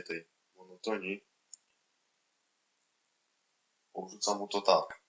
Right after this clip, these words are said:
Może to teraz nie wygląda, ale on to przekopie, oplecie pajęczyną,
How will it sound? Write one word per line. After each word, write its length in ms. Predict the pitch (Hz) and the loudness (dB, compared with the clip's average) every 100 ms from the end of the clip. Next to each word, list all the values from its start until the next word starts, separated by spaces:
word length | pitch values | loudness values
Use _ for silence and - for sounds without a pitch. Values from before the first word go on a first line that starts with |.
| _ | _
Może 200 | 104 123 | -4 -2
to 120 | - 117 | 0 4
teraz 300 | 123 117 123 | 6 6 4
nie 100 | 113 | 0
wygląda, 520 | 113 113 95 82 76 - _ | 6 8 8 4 -2 -6 _
ale 260 | 101 104 107 | 4 4 4
on 120 | 117 | 0
to 100 | 113 | 2
przekopie, 640 | - - 120 117 95 98 - - - - _ _ _ _ _ _ _ _ _ _ _ _ | 4 4 4 4 4 2 0 -12 -12 -20 _ _ _ _ _ _ _ _ _ _ _ _
oplecie 400 | 101 - 110 110 | -4 8 8 8
pajęczyną, 800 | - 101 101 98 113 101 101 101 | 6 6 6 6 4 6 4 2